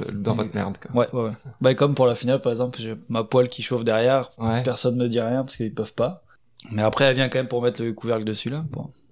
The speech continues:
Speaker 2: Mais elle
Speaker 1: Ok.
Speaker 2: pouvait, elle pouvait pas me le dire avant. Donc, Colombe, elle est comme, comme un rôle un peu d'amie, de, elle s'occupe de nous en, euh,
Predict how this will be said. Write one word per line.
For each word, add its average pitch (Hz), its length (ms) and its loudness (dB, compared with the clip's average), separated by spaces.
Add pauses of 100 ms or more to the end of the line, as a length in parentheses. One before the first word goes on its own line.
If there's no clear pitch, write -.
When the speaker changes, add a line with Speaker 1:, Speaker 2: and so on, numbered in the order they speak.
Speaker 2:
Mais 117 80 0
elle 113 60 0
Speaker 1:
Ok. - 60 -10
Speaker 2:
pouvait, 117 200 4 (180)
elle 120 80 0
pouvait 120 220 4
pas 139 120 6
me 131 80 4
le 123 80 4
dire 113 180 4
avant. 107 260 0 (140)
Donc, 135 180 4
Colombe, 185 280 8
elle 147 220 10
est 131 100 4
comme, 170 260 6 (200)
comme 170 160 8
un 180 60 10
rôle 170 200 8
un 156 120 8
peu 156 120 4
d'amie, 151 540 8
de, 117 400 6
elle 113 60 0
s'occupe 135 300 0
de 139 120 6
nous 143 200 6
en, 127 220 6
euh, 123 200 0